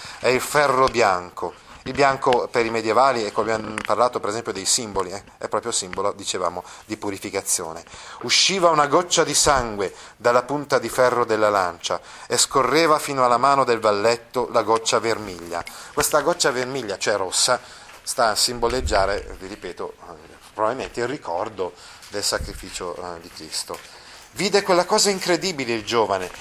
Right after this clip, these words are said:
che quella notte è arrivato là, ma si trattiene dal domandare, ma non domanda. Mm, si trattiene dal domandare come potesse accadere ciò, cioè non, non chiede spiegazione, co-, come è accaduto, eh, questo? Non lo chiede, perché si ricordò dell'insegnamento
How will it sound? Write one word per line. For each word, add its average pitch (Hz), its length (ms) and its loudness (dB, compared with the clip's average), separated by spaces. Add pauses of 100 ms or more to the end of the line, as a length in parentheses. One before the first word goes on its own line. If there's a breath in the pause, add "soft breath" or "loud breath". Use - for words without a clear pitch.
che 131 140 -4
quella 135 220 4
notte 147 300 2
è 131 40 6
arrivato 123 500 2
là, 95 180 0 (220 loud breath)
ma 175 140 0
si - 180 0
trattiene 214 440 0
dal 117 160 2
domandare, 101 540 -4
ma 165 140 -2
non 208 260 0
domanda. 90 920 -2 (640 loud breath)
Mm, 143 200 -14 (320)
si - 120 -2
trattiene 180 380 2
dal 143 140 2
domandare 127 500 2
come 127 180 0
potesse 123 420 -2
accadere 117 420 -2
ciò, 90 240 -4 (180 loud breath)
cioè 202 160 2
non, 190 360 -2
non 175 140 -4
chiede 196 240 4
spiegazione, 120 560 0
co-, - 140 -8
come 214 200 0
è - 20 4
accaduto, 98 640 -2 (300 loud breath)
eh, 101 160 -8
questo? - 380 -10 (100)
Non 170 100 -8
lo 175 80 -4
chiede, 127 360 -8 (520 loud breath)
perché 175 320 0
si - 160 0
ricordò 175 500 2
dell'insegnamento 151 1080 2